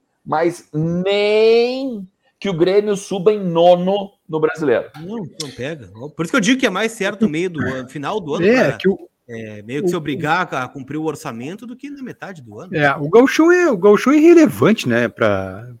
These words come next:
Speaker 3: tu não, tu não chega na Europa, ó, aqui, ó, o cara fez gol, fez cinco no União Frederiquense, fez seis no Guarani de Bagé, sabe?
Speaker 2: Só deixa o D V D mais bonitinho, né, na verdade.
Speaker 3: Ah, mais bonitinhos com certeza, mas o Gauchão pode fazer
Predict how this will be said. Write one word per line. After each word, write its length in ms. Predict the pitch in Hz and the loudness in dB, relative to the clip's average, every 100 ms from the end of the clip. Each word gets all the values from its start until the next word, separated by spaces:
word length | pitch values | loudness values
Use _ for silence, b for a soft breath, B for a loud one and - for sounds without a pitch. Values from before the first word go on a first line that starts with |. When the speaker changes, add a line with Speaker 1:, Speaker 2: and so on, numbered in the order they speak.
| _ _ - 143 | _ _ -20 -6
Speaker 3:
tu 80 | 220 | 2
não, 200 | 277 262 | 4 6
tu 120 | 285 | 8
não 160 | 302 | 8
chega 240 | 277 220 202 | 10 8 8
na 40 | |
Europa, 300 | 151 147 165 | 8 8 8
ó, 300 | 170 131 160 | 8 8 6
aqui, 260 | 226 - 262 | 4 6 6
ó, 100 | 139 | 6
o 80 | 104 | 6
cara 220 | 160 175 | 2 4
fez 220 | - 147 | 6 6
gol, 260 | 151 220 - | 8 8 6
fez 220 | 151 139 | 0 -2
cinco 280 | - 262 190 | -2 0 2
no 60 | |
União 160 | 151 175 | 4 2
Frederiquense, 640 | 170 156 135 170 196 - | 2 0 2 2 0 -4
fez 180 | - 131 | -6 -6
seis 300 | - 214 226 | 0 2 4
no 80 | 165 | 4
Guarani 220 | 143 143 | 4 4
de 80 | 156 | 2
Bagé, 460 | 135 113 135 160 - B B B B _ _ | 2 2 4 2 0 B B B B _ _
sabe? 400 | - 117 156 120 - - _ _ | -4 -2 0 -2 -4 -20 _ _
Speaker 2:
Só 80 | 180 | -8
deixa 240 | 165 190 202 | -4 -4 -4
o 40 | |
D 80 | 247 | -8
V 120 | 226 | -6
D 100 | 240 | -4
mais 160 | 254 220 | -4 -4
bonitinho, 500 | 262 254 - 302 233 | -4 -6 -6 -10 -8
né, 160 | 139 | -10
na 120 | 139 | -10
verdade. 560 | 113 110 110 104 - _ - | -12 -12 -12 -14 -16 _ 4
Speaker 3:
Ah, 360 | 220 214 254 | 8 8 6
mais 220 | 127 117 123 | 6 4 6
bonitinhos 480 | 135 123 - 214 | 4 4 4 4
com 160 | - 269 | 4 0
certeza, 560 | 247 339 - 196 170 110 | 4 2 6 6 6 0
mas 320 | 107 104 123 | -2 -2 -2
o 60 | |
Gauchão 800 | 180 175 - 156 170 269 302 254 - | 4 4 4 -2 0 0 0 -2 -2
pode 160 | 127 127 | -4 -4
fazer 180 | 147 | -4